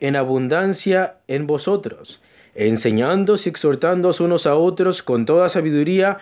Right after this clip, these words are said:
cantando con gracia en vuestros corazones al Señor." Y luego, como vuelve, vuelve a decir,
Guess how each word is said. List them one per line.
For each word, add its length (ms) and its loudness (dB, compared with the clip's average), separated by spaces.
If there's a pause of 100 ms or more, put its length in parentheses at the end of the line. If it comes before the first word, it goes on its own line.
(360)
cantando 600 -2
con 220 -2
gracia 640 0
en 240 -6
vuestros 340 -6
corazones 600 0
al 160 0
Señor." 400 2
Y 60 0
luego, 200 4
como 240 0
vuelve, 300 2
vuelve 280 0
a 40 2
decir, 400 0